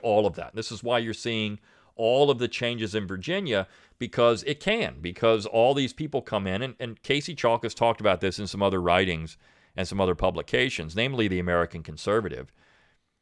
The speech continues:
where he said, "Look, I mean, people move into Virginia and, oh, they have hush. Well, I mean, you have Confederate statues here. You have, con-, you, you celebrate Robert E. Lee and Stonewall Jackson. Well, I don't know. That might hurt some people's feelings.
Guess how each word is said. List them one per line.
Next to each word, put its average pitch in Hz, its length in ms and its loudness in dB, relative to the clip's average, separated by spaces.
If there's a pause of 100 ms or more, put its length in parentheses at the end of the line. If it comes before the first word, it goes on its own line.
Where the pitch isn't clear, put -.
(300)
where 101 460 6
he 113 120 -4
said, 113 260 2
"Look, 214 280 2
I 98 40 -6
mean, 110 280 -2 (500)
people 160 240 -2
move 139 220 2
into 131 120 2
Virginia 117 480 0
and, 82 240 -12
oh, 80 180 -8
they 82 140 -8
have 90 180 -2
hush. - 340 -6
Well, 73 280 -10
I - 40 -20
mean, - 140 -20
you 82 120 -18
have - 200 -16
Confederate 78 520 -20
statues 87 540 -16
here. - 320 -20 (560)
You 92 120 -6
have, 98 120 -4
con-, - 180 -12
you, 107 160 -12 (460)
you 104 100 -8
celebrate 78 500 -10
Robert 87 320 -12
E. 92 140 -12
Lee 87 480 -14 (500)
and 87 140 -12
Stonewall 92 360 -6
Jackson. 95 420 -10
Well, - 100 -16
I 82 160 -12
don't 78 220 -10
know. 147 320 -8 (640)
That 87 180 -2
might 92 260 -4
hurt 85 220 -8
some 85 140 -12
people's - 360 -10
feelings. 107 640 -10